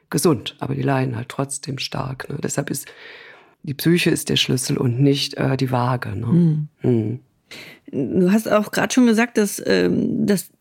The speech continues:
Speaker 2: es nicht, also dass Eltern das nicht immer sehen. Ähm,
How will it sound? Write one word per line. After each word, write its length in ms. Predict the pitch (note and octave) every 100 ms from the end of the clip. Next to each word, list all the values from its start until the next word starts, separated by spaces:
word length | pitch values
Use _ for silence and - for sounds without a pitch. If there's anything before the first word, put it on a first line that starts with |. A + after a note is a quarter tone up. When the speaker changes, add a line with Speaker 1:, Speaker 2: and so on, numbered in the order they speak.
| -
Speaker 2:
es 360 | - - G3+ A3+
nicht, 280 | A#3+ -
also 160 | - D#3
dass 140 | F#3
Eltern 400 | - G3 A#3 A#3+ A3+
das 160 | A3
nicht 200 | A3+ G#3
immer 240 | - G#3 G3+
sehen. 320 | F3+ F3+ A4 B4 _ - - - - -
Ähm, 920 | - G3+ G#3 G#3+ G#3 G#3 G3+ G3+ G3+